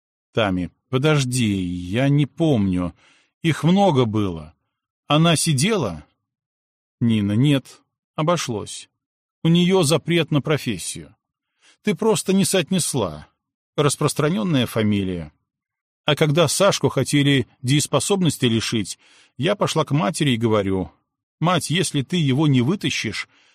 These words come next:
я повешусь». Она поверила. Близких отношений у нас никогда не было. Она всегда говорила,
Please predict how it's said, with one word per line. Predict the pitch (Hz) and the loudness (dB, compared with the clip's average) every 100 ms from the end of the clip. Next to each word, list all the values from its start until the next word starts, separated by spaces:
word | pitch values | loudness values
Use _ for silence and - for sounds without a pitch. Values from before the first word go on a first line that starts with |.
| _ - | _ -6
я | 120 202 | -2 0
повешусь». | 143 104 92 82 - - - _ _ _ _ _ _ _ | 0 0 -2 -6 -10 -12 -12 _ _ _ _ _ _ _
Она | 147 175 254 | 0 0 2
поверила. | 170 131 147 147 135 127 _ _ _ _ _ _ _ _ - | 0 0 0 -2 -4 -6 _ _ _ _ _ _ _ _ 0
Близких | 135 226 180 196 - | 2 2 0 -2 -4
отношений | - - 165 - 196 175 | -4 -4 -4 -2 -2 0
у | 135 | 0
нас | 170 - | 0 -2
никогда | 143 143 131 151 | -2 0 0 0
не | 147 151 127 | 0 0 -2
было. | 95 90 | -2 -4
Она | 113 117 | -2 -4
всегда | - 120 123 160 | -6 -6 -4 -2
говорила, | 113 120 151 147 | -2 -2 -2 -2